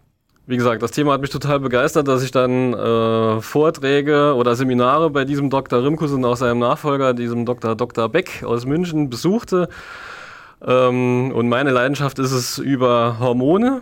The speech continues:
aufzuklären, weil es geht jetzt nicht nur um Personen, die Wechseljahresbeschwerden haben mit allen möglichen Folgen, also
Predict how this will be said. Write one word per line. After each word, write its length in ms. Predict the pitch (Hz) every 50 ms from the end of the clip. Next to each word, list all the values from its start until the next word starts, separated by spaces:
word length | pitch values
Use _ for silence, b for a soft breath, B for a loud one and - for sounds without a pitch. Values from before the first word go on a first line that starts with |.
| - - -
aufzuklären, 880 | - 131 170 - - - 190 - 151 147 156 165 180 214 240 240 202
weil 120 | 135 123 131
es 100 | 131 127
geht 180 | 127 131 123
jetzt 160 | 123 117 120 135
nicht 200 | 165 220 - -
nur 220 | 175 180 180 165
um 120 | 151 156 151
Personen, 680 | 143 127 120 131 143 151 156 151 147 147 143 135 123
die 180 | - 117 110 101
Wechseljahresbeschwerden 1000 | 120 147 - - 175 165 160 151 160 165 - - - - 131 143 147 147 151 147
haben 420 | 139 131 135 139 143 156 151 135 131
mit 260 | 131 127 127 - -
allen 540 | - - 107 120 123 123 123 123 123 120 120
möglichen 400 | 123 131 131 120 117 107 113 110
Folgen, 480 | 101 - 143 147 165 175 170 156 139 110
also 500 | 107 110 107 107 107 107 101 98 95